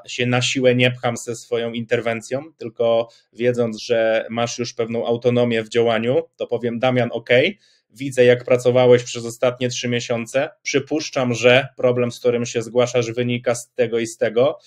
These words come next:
i zaniedbałeś też ten i ten obszar. Spróbujmy przez najbliższe trzy tygodnie podziałać na tym i na tym”. I jakby myślę, że ty z takim konkretnym przekazem będziesz, a,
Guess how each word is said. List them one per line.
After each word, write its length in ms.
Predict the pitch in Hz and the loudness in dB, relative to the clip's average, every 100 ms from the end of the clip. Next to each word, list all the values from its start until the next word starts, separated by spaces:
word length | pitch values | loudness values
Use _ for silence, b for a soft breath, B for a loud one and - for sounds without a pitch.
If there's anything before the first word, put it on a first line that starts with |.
| b b | b b
i 60 | 120 | -4
zaniedbałeś 680 | 123 123 123 123 123 117 - | -2 0 2 2 4 2 -2
też 200 | 120 - | -6 0
ten 180 | 127 117 | 0 0
i 100 | 123 | -4
ten 180 | 117 117 | -4 -4
obszar. 500 | 123 - 131 156 - b b b b | -6 -4 -2 -2 -6 b b b b
Spróbujmy 500 | - 131 127 143 139 | -8 -4 0 0 -2
przez 240 | 123 131 | 0 0
najbliższe 500 | 127 127 120 131 - | 2 2 0 -4 -4
trzy 200 | 123 - | -6 -8
tygodnie 460 | 123 123 123 123 123 | -6 0 0 2 -2
podziałać 520 | 123 120 120 120 - | -2 2 2 2 0
na 140 | 123 123 | -2 -2
tym 180 | 120 | -4
i 80 | 113 | -2
na 160 | 123 113 | -2 -2
tym”. 240 | - 98 - _ - | -4 -14 -14 _ -6
I 100 | 123 | -2
jakby 320 | 120 113 120 | -2 -2 -4
myślę, 300 | 120 123 123 | -4 0 -2
że 120 | 120 | -2
ty 140 | 120 123 | -6 -8
z 100 | - | -6
takim 300 | 117 117 113 | -6 -6 -6
konkretnym 560 | 120 120 123 123 120 | -6 0 -2 -2 -6
przekazem 520 | 117 120 120 117 120 | -4 -2 0 0 -2
będziesz, 360 | 113 117 113 - | -2 -4 -6 -8
a, 240 | 113 107 | -6 -6